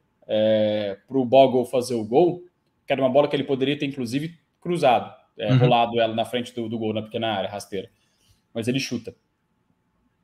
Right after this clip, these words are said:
Speaker 1: É, dá pra você criticar o Petrovic no lance também e tal.
Speaker 2: Dá.
Speaker 1: É, mas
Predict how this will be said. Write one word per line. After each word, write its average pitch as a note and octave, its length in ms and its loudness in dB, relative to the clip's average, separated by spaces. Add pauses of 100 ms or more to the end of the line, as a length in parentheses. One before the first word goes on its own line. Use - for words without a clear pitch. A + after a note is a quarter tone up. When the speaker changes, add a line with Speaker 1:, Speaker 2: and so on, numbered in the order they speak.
(340)
Speaker 1:
É, B2 600 0
dá D3+ 160 6
pra D3+ 120 4
você B2+ 220 -2
criticar B2+ 340 -2
o B2 60 4
Petrovic A#2+ 500 -6
no A2+ 60 -8
lance G#2 400 -6
também G2 320 -12
e G#2+ 40 -14
tal. - 360 -10 (360)
Speaker 2:
Dá. G#2 320 -12
Speaker 1:
É, A2 640 0
mas C3 840 0